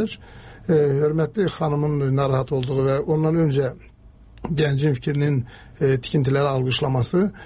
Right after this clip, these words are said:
əlbəttə onda yerinə düşərdi ki, Bakının köhnə məhəllələri sökülsün. Öncə heç bir parka, heç bir, e, e, xiyabana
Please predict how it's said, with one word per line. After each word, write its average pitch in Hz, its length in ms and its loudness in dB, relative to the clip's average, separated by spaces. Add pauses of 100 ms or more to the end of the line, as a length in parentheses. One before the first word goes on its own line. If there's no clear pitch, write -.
(240)
əlbəttə 147 460 0
onda 151 360 2
yerinə 131 380 -2
düşərdi 131 340 -2
ki, 202 160 -2 (400)
Bakının 160 380 2
köhnə 143 320 0
məhəllələri 120 480 0
sökülsün. 131 500 0
Öncə 185 460 2
heç 156 280 -2
bir 143 100 -2
parka, 131 380 -2
heç 156 220 0
bir, 185 80 4
e, 135 240 0 (300)
e, - 20 4 (720)
xiyabana 139 400 2